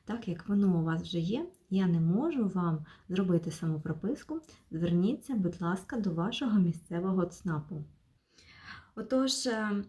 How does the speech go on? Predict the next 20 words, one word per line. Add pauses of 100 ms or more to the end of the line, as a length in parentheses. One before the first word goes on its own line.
зателефонувала
я
до
цнапу, (320)
і
мені
сказали,
що,
на
жаль,
зараз
у
Дніпрі
через
цнап
не
можна (260)
оформити
прописку
малюка.